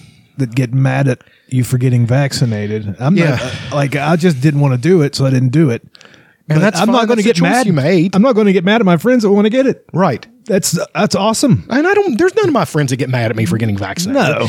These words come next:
Speaker 2: They, they
Speaker 1: None of us, but I do know people. <laughs>
Speaker 2: Well, sure. And, and, you know, and, um, but we're all friends and, and respect each other's decisions enough that if that's the decision you wanna make,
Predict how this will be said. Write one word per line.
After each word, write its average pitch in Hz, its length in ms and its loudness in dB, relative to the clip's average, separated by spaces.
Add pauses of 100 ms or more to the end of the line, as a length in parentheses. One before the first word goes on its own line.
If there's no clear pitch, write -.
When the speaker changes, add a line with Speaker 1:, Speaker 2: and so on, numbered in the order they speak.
(120)
Speaker 2:
They, 214 160 -2
they 165 180 -4
Speaker 1:
None 247 100 2
of 202 80 2
us, 226 200 0
but 190 100 0
I 214 60 2
do 233 160 4
know 262 160 2
people. - 540 0
<laughs> - 20 -20
Speaker 2:
Well, 311 260 0
sure. 285 460 0
And, 147 200 0
and, 180 220 0
you 190 60 2
know, 185 200 4
and, 175 360 0 (160)
um, 143 440 0 (760)
but 196 220 0
we're 294 180 2
all 180 640 0
friends 165 420 0
and, 147 200 2
and 143 300 -4
respect 147 380 -2
each 156 80 0
other's 160 180 2
decisions 135 460 0
enough 127 260 0
that 160 100 0
if 143 120 -2
that's 147 200 -2
the 151 60 0
decision 127 380 0
you 123 80 2
wanna 113 120 -2
make, 104 340 -6